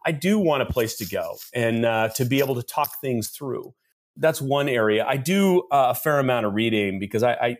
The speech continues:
I, I always pick up things in books that are extremely helpful. I reread The Trusted Advisor, which is one of my favorite books. And then another book that I, that I highly recommend is called Fierce Conversations, which I think is a,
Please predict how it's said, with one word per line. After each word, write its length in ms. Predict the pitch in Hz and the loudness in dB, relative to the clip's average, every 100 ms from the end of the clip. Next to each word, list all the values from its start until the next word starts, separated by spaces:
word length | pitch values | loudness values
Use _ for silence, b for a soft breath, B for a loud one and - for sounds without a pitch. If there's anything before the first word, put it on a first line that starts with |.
| 120 | -4
I, 100 | 120 | -4
I 60 | - | -2
always 440 | 147 151 151 135 - | 2 2 2 -2 -4
pick 340 | - 139 - | -4 -6 -2
up 220 | 113 107 _ _ _ _ _ _ - | -2 -2 _ _ _ _ _ _ -4
things 360 | 143 123 110 | -2 0 -2
in 200 | 127 113 | -4 -4
books 300 | 104 110 110 | 0 -2 -2
that 100 | 117 | -4
are 160 | 98 101 | -4 -4
extremely 960 | 104 - - - 165 170 170 147 113 101 | -8 -10 -10 -10 -4 0 0 0 0 -2
helpful. 600 | 98 90 - - - _ _ | -2 -4 -6 -12 -14 _ _
I 60 | 120 | -2
reread 600 | 117 123 139 135 131 117 | 0 0 0 2 2 0
The 60 | 107 | -6
Trusted 460 | - 135 123 123 | -2 -2 -2 -6
Advisor, 540 | 107 104 110 113 110 104 | -4 0 2 2 0 0
which 220 | 98 - | -2 -4
is 60 | |
one 180 | 98 107 | -4 -2
of 80 | 101 | 0
my 200 | 101 98 | 0 -2
favorite 580 | - 120 101 104 101 95 | -2 0 0 0 -2 0
books. 520 | 110 98 - - - B B B B - | -2 -2 -4 -8 -10 B B B B -4
And 120 | 139 | 0
then 80 | 143 | 2
another 220 | 165 151 | 2 0
book 260 | 135 135 | 0 0
that 100 | 139 | 0
I, 300 | 123 117 113 117 | 2 2 0 0
that 120 | 117 | 2
I 100 | 113 | 2
highly 300 | 131 135 127 | 2 0 2
recommend 500 | 117 117 107 110 110 | 2 0 0 0 0
is 100 | 107 | -2
called 220 | 110 95 | -4 -4
Fierce 320 | - 127 120 | -4 -4 -4
Conversations, 1000 | - 120 104 98 113 104 101 95 - 110 | -4 -6 -6 -6 -6 -6 -6 -10 -12 -14
which 180 | 104 101 | -12 -4
I 80 | 107 | -4
think 240 | - 110 | -4 -8
is 140 | 110 | -10
a, 80 | 98 | -10